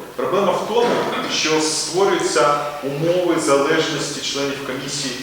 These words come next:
від тих, хто їх подав. Залеж-, тобто людина думає: «Ну, я два тижні витратив, тут або я нічого не отримаю, або отримую невеличкі там від держави компенсації». Тому ми будемо наполягати в найближчий час, і ми наполягаємо, щоб суттєво держава посилювала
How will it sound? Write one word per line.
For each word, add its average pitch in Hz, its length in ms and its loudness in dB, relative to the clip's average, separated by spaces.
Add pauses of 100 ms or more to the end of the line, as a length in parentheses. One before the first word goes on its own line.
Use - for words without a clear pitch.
(120)
від 120 160 -6
тих, 139 200 -2
хто 127 100 -4
їх 120 200 -2
подав. - 600 2 (120)
Залеж-, 156 360 2 (100)
тобто 170 280 0
людина 196 280 -2
думає: 165 260 0
«Ну, 175 60 2
я 170 60 2 (400)
два 185 120 6 (100)
тижні 185 280 0
витратив, - 380 0 (460)
тут 185 160 2
або 175 180 6
я 185 100 4
нічого 190 340 2
не 208 100 0
отримаю, 143 320 2 (120)
або 196 180 4
отримую 180 360 2 (140)
невеличкі 147 480 0 (400)
там 127 240 4 (120)
від 135 220 0
держави 139 300 4 (100)
компенсації». 131 580 0
Тому 175 240 0
ми 220 160 2
будемо 165 300 0
наполягати 131 560 4
в 127 40 -2
найближчий - 480 -2
час, - 220 4 (120)
і 151 140 -2
ми 147 60 -2
наполягаємо, 139 360 2
щоб - 140 -2 (380)
суттєво 180 540 0
держава 151 480 4
посилювала 143 960 2